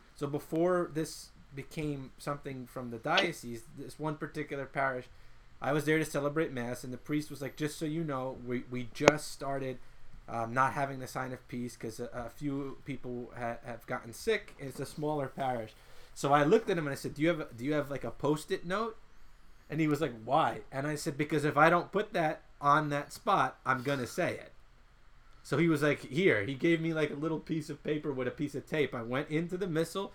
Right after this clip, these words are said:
and I taped that over it so that I knew not to say that, 'cause I, I was gonna do it. Even though he told me, like, before I got there, when I got there, and right before Mass was about to start, I knew I was gonna do it.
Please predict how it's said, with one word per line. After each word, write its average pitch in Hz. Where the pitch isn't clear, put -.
and 131
I 131
taped 160
that 147
over 151
it 127
so -
that 131
I 135
knew 139
not 135
to 165
say 139
that, -
'cause 143
I, 151
I 151
was 151
gonna 143
do 127
it. -
Even 165
though 170
he 160
told 175
me, 165
like, 135
before 160
I 202
got 208
there, 220
when 151
I 180
got 180
there, 170
and 127
right 160
before 165
Mass 147
was 147
about 131
to 135
start, 120
I 127
knew 147
I 135
was 131
gonna 123
do 120
it. -